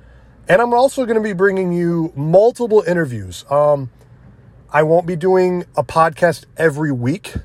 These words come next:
maybe every month or so, but I'm going to keep you guys updated. So always, please make sure to always check the Doing What You Love podcast Facebook page,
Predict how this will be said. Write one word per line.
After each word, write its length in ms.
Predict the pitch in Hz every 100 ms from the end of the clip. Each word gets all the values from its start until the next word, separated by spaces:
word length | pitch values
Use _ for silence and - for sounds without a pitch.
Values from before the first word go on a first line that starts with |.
| _ _ - - _
maybe 560 | - 135 139 143 165 180
every 340 | 165 165 165 151
month 500 | 143 143 147 208 -
or 160 | - 202
so, 320 | - 202 214
but 240 | 233 165 170
I'm 200 | 156 165
going 200 | 160 170
to 60 | 156
keep 280 | - 175
you 60 | 190
guys 260 | 175 165 -
updated. 480 | 160 - 196 208
So 140 | 170 175
always, 600 | - 160 180 196 190 165
please 580 | - - 196 220 247 185
make 240 | 190 185
sure 460 | - - 175 143 110 _ _ _ _ _ _
to 140 | - 151 131
always 380 | 180 226 208
check 420 | - - 202 - -
the 140 | 139 143
Doing 260 | 135 208
What 160 | 208 185
You 60 | 170
Love 300 | 165 156 123
podcast 680 | - 151 131 - 139 131 - _ _
Facebook 420 | - 226 - - 104
page, 400 | - 104 104 98